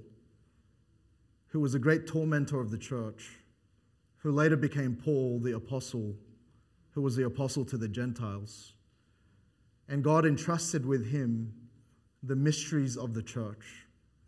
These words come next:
and the mysteries of the gospel. And, and, and this testimony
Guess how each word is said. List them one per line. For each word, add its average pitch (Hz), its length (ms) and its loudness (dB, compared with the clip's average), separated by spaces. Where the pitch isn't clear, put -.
and 139 140 -2
the 127 80 0
mysteries 143 480 2
of 117 100 0
the 120 60 -2
gospel. 117 640 -4
And, 123 220 -4
and, 131 320 -2
and 123 360 -2
this 190 280 6
testimony 120 880 0